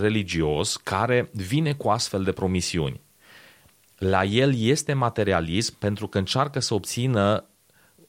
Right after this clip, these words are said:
binecuvântare sau resurse pentru organizația lui, biserica lui, lucrarea lui, dar există materialism și în gândirea celui care este, să zicem, victima sau peștele prins în cârlig.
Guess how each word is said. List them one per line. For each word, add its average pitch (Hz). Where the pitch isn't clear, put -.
binecuvântare 101
sau 95
resurse 113
pentru 98
organizația 90
lui, 92
biserica 90
lui, 92
lucrarea 87
lui, 90
dar 107
există 104
materialism 101
și -
în 143
gândirea 117
celui 123
care 110
este, 110
să -
zicem, 104
victima 92
sau 85
peștele 98
prins 95
în 90
cârlig. 85